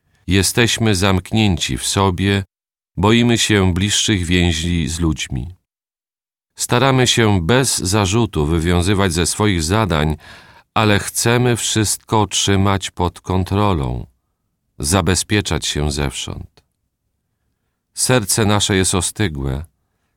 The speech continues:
relacje poprawne i oschłe. Także Bóg staje się tylko jednym z zabezpieczeń. Łuski na oczach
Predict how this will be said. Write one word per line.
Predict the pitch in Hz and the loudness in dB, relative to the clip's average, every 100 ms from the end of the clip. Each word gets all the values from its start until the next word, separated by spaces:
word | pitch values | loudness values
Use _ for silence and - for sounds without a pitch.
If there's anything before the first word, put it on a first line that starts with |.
| _ _ - | _ _ -6
relacje | 87 98 92 - 90 | 0 2 2 0 -4
poprawne | - 80 92 92 92 95 110 113 - _ _ | -4 -4 -2 -2 0 -2 -2 -4 -8 _ _
i | 113 113 | -6 -4
oschłe. | - 82 - - 65 76 95 _ _ _ _ _ _ _ _ _ _ _ _ _ _ _ | -4 -4 -6 -8 -10 -8 -12 _ _ _ _ _ _ _ _ _ _ _ _ _ _ _
Także | 123 117 101 117 | -2 0 2 2
Bóg | 104 120 90 | 2 0 0
staje | - 104 95 87 | -2 0 2 2
się | - 101 90 | 0 0 0
tylko | - 113 98 101 | 0 0 0 0
jednym | 98 87 107 95 110 107 95 | 0 2 0 0 0 0 0
z | |
zabezpieczeń. | 78 73 95 92 92 - 95 - - 50 92 - _ _ _ _ _ _ _ _ _ _ _ | -2 -2 0 0 -2 -2 -4 -4 -8 -12 -14 -20 _ _ _ _ _ _ _ _ _ _ _
Łuski | 92 110 - - 73 | -2 0 -2 -4 -4
na | 76 | -2
oczach | - 87 - 101 90 | 0 -2 0 -2 -4